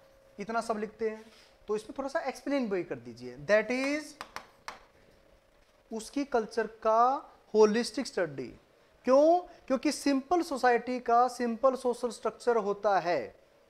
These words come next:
उनका वही priest है, वही उनके लिए doctor है, वही उनके लिए teacher है। Simple example दो, Niamgiri Hills,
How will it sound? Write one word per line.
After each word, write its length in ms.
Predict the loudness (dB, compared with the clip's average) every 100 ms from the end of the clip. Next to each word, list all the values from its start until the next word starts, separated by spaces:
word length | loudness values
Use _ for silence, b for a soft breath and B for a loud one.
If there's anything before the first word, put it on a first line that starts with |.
| _ _ _ _ _ _ _ _ -8
उनका 300 | -4 2 6
वही 260 | 6 6 2
priest 440 | 0 0 0 0
है, 460 | 2 4 2 2 -4 B -4
वही 240 | 0 0
उनके 280 | 0 0 -2
लिए 120 | 2
doctor 420 | 4 4 4 4 4
है, 220 | 4 4
वही 340 | 4 2 2
उनके 280 | -2 -2 -4
लिए 160 | 0 0
teacher 420 | 0 -4 2 2
है। 420 | 4 -2 -2 -12 _ _ _ _ _ _ _ _ _ _ _ -8
Simple 360 | -4 4 4
example 360 | 6 4 2 0
दो, 120 | 0
Niamgiri 600 | 0 2 2 2 -2 0
Hills, 380 | 0 -2 -4